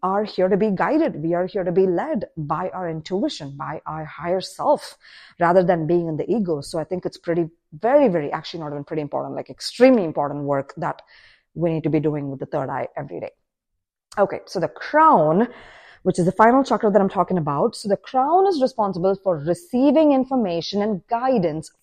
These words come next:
from the universe. So when anybody is too closed-minded,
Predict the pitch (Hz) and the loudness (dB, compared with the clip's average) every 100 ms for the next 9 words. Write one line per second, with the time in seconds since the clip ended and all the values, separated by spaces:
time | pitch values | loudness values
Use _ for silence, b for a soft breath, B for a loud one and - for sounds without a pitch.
0 | _ 226 247 262 262 233 196 170 151 139 | _ 4 6 8 8 8 6 4 0 -2
1 | 104 - - - B B B B B B | -2 -4 -10 -14 B B B B B B
2 | - 247 226 214 214 - 220 220 226 - | -2 6 10 10 10 8 4 4 2 -2
3 | - 285 359 294 277 262 262 - 185 - | -2 2 4 4 4 4 2 0 -2 -6
4 | - 226 220 - 214 226 262 269 - 175 | -2 -2 -2 2 6 8 6 4 0 -6
5 | 147 147 151 151 147 | -6 -8 -4 -2 -2